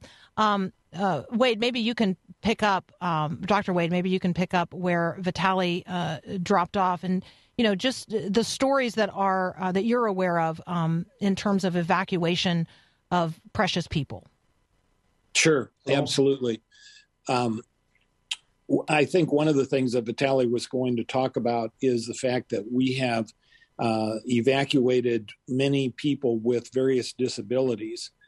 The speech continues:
Speaker 2: Uh, if, as you can imagine, it's, it's bad enough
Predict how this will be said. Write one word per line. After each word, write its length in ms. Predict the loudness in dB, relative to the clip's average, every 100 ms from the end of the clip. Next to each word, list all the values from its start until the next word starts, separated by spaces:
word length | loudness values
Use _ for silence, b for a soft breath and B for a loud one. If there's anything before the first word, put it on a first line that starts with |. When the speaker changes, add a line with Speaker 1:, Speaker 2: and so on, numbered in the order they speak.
| b b -6
Speaker 2:
Uh, 320 | -2 -2 -2
if, 180 | 0 0 0 0
as 240 | 2 2 2
you 80 |
can 160 | 0 0
imagine, 480 | 2 2 2 0 0
it's, 340 | 0 -4 -10 -8 -4
it's 380 | -4 -4 -8
bad 420 | -4 0 2 2 0
enough 460 | 0 0 0 -4